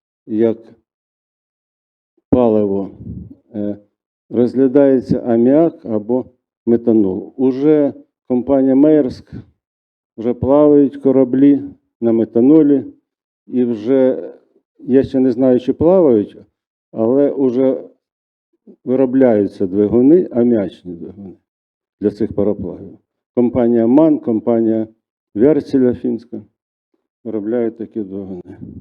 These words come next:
Тому перспектива використання зеленого аміаку в судноплавстві сто процентів. От потім,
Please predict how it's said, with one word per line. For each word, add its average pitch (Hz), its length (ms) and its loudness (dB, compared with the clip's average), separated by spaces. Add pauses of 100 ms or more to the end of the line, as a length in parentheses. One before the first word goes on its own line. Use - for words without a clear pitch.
(520)
Тому 143 460 2 (320)
перспектива 147 720 2
використання 135 760 0
зеленого 120 580 0
аміаку 143 380 0
в 139 80 -2
судноплавстві 117 880 -2 (360)
сто 120 140 -4
процентів. 104 680 -8 (2000)
От 117 280 -2
потім, 160 560 2